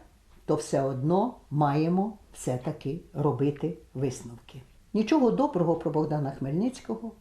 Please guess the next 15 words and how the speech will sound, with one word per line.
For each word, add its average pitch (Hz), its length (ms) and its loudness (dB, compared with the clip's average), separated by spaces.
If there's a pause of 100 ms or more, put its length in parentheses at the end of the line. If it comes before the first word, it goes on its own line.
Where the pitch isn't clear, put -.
не 147 160 2
сказав 139 580 -8
Тарас 131 280 -10
Шевченко. - 560 -18 (880)
Всі 214 220 0
ми 139 120 0
знаємо: 131 540 -6 (340)
«Якби 147 320 0
то 139 120 -4
ти, 147 220 -2
Богдане 131 520 -2
п'яний, 131 460 -4
тепер 220 840 2
на 262 120 4
Переяслав 196 1080 2